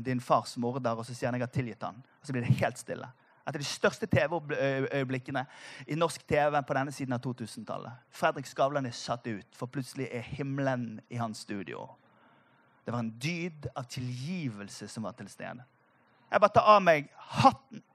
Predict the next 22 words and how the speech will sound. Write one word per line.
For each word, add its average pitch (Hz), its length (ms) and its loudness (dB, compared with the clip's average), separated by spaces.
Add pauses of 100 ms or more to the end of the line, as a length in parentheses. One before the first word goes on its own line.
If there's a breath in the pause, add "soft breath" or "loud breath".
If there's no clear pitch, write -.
(340 soft breath)
for, 185 400 4
eh, 151 320 6 (100)
Benedikte 165 540 2
og 147 100 -2
Karoline 151 540 2
og 131 180 0
alle 185 220 6
de 151 120 4
andre 143 360 4 (420 loud breath)
crazy 214 460 4
folkene 151 400 2
i - 20 2
denne 139 140 -2
kirken 127 380 -4
som 170 140 -10
ikke 196 200 -2
har 180 80 2
nok 220 320 2
med 147 80 0
å 127 60 0
bare 175 220 4
feire 208 680 -2